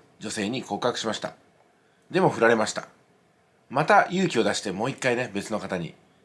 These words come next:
告白しました。振られました。そういう形で、幼い頃から成長期、そして青年期や、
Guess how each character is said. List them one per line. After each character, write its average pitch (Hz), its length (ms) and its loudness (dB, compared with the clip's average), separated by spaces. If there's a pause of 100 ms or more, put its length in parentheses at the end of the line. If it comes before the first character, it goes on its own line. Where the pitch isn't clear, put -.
(120)
告 101 180 -12
白 98 160 -8
し 92 60 -8
ま 85 80 -8
し - 60 -10
た。 76 120 -12 (320)
振 - 80 -14
ら 120 80 4
れ 117 60 2
ま 92 100 -4
し - 80 -10
た。 - 140 -14 (560)
そ - 160 -6
う - 20 4
い - 20 4
う 156 40 0
形 165 260 2
で、 165 380 4 (720)
幼 196 320 4
い 151 60 4
頃 95 200 0
か 98 100 0
ら 101 340 4 (140)
成 139 240 -4
長 113 180 0
期、 - 240 -12 (160)
そ - 160 -4
し - 80 -2
て - 320 2 (260)
青 139 200 -4
年 123 260 0
期 98 120 -4
や、 113 280 4